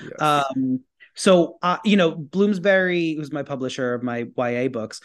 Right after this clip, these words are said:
Speaker 2: they, um, have always been super, super, um, collaborative in terms of, like, asking me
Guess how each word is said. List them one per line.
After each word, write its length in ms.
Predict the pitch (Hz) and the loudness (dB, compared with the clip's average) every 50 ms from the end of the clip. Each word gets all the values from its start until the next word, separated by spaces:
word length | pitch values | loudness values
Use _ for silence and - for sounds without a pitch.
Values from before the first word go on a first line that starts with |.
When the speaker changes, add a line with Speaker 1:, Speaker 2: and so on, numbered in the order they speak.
| - - - - - _ - | -20 -20 -20 -20 -20 _ -10
Speaker 2:
they, 720 | 147 131 160 156 151 156 151 147 147 151 151 147 147 143 147 | 0 2 2 4 6 4 4 4 4 2 2 0 -2 -4 -4
um, 640 | 156 147 139 139 135 131 127 127 127 127 127 120 120 - | -6 -6 -4 -4 -4 -4 -4 -2 -2 -2 -4 -4 -6 -8
have 120 | - 147 | -10 -10
always 400 | 151 - 165 165 165 170 165 151 | -4 2 2 2 4 2 0 -2
been 400 | 131 - 160 151 143 139 135 135 | -2 -4 -4 -2 -2 -4 -4 -4
super, 500 | - - - - - 185 185 - 180 175 | -6 -8 -10 -4 0 0 0 0 0 -2
super, 880 | - - - 165 147 - 156 147 147 143 139 139 135 135 135 131 131 131 | -2 -2 -4 -4 -2 -2 -2 0 0 0 0 -2 -2 -2 -4 -4 -6 -6
um, 800 | - 156 143 135 135 131 131 131 127 123 123 123 120 120 117 117 - _ _ _ _ _ _ _ - - | -6 -6 -4 -4 -4 -4 -4 -4 -4 -4 -4 -4 -6 -8 -8 -10 -14 _ _ _ _ _ _ _ -18 -8
collaborative 720 | - 156 143 143 139 147 143 165 170 180 190 214 226 202 | -4 -2 0 2 2 2 2 2 2 4 4 2 2 2
in 80 | 185 160 | 0 -2
terms 300 | - 156 151 147 131 147 | -2 -2 -4 -2 -2 -4
of, 100 | 135 123 | -4 -2
like, 280 | 139 - 131 127 - - | -4 -4 -4 -4 -6 -6
asking 540 | 143 143 143 143 - - 165 151 147 143 143 | -4 -4 -4 -4 -4 -6 -4 -4 -2 -2 -2
me 480 | 143 143 143 143 143 143 147 143 139 | -2 0 0 0 0 -2 -2 -2 -4